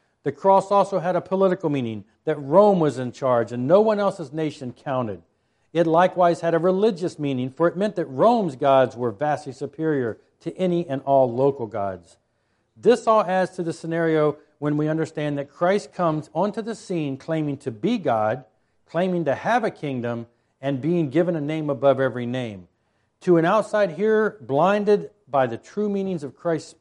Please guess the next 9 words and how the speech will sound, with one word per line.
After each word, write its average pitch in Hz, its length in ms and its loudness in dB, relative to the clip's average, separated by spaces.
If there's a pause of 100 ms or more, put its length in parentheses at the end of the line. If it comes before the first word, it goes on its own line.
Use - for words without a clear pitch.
(100)
words 143 320 0
spiritually, 175 720 -4 (400)
this 214 340 2
sounded 147 440 -2
like 120 260 -2
rebellion, 117 540 2
deserving 110 500 -6
of 90 180 -18
death. 113 380 -10